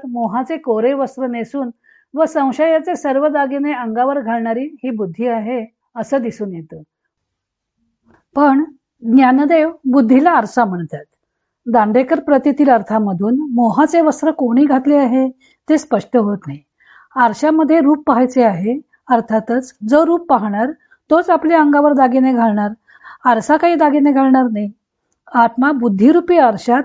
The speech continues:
आपले रूप पाहणार आहे. अर्थातच त्याला आपले खरे रूप पाहायचे असेल तर त्याला अविद्या व मोह यापासून दूर राहिले पाहिजे, तरच तो बुद्धिरूपी आरशात आपले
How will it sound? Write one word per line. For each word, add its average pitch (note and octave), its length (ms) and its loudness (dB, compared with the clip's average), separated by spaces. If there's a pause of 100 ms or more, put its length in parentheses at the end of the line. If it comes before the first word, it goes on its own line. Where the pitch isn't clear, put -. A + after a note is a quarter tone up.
आपले C4 340 0
रूप C#4 260 0
पाहणार F#3+ 340 -2
आहे. D3+ 240 -12 (380)
अर्थातच A#3 720 -2 (100)
त्याला B3+ 200 4
आपले A#3+ 340 0
खरे C#4+ 260 0
रूप F#4+ 180 0
पाहायचे A3 360 0
असेल G#3 360 -4 (420)
तर C#4 100 4
त्याला B3 360 2 (100)
अविद्या D#4 440 2
व E4 160 0
मोह C4 600 2
यापासून C4 600 0
दूर B3 200 2
राहिले F3+ 280 -2
पाहिजे, E3 360 -12 (500)
तरच D#4+ 400 0
तो D4 100 -2
बुद्धिरूपी B3 600 2
आरशात A3+ 420 0 (360)
आपले A#3+ 280 0